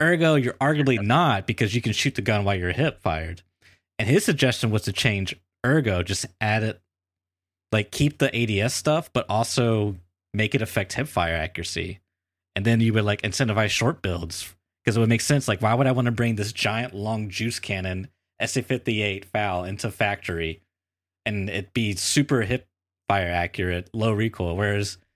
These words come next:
I, you know, realistically, you wouldn't bring a short one, and you probably would be hip fire more. And it, you know,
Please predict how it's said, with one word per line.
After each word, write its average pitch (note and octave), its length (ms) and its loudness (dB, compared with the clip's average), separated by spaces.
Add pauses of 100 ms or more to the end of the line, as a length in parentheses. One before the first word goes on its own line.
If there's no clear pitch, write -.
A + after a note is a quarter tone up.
(680)
I, C3 200 0 (140)
you C#3+ 140 4
know, A2 80 0
realistically, B2+ 540 2
you B2 60 4
wouldn't C#3 180 4
bring C3 160 4
a A2+ 60 4
short - 440 0 (220)
one, F#2+ 500 0 (460)
and B2 100 2
you C3 80 4
probably A3+ 280 4
would F3+ 140 4
be E3 120 4
hip E3 140 0
fire G#2 260 2
more. F#2+ 400 0
And B2 160 0
it, B2 180 -2 (220)
you F3 100 0
know, A#2 240 2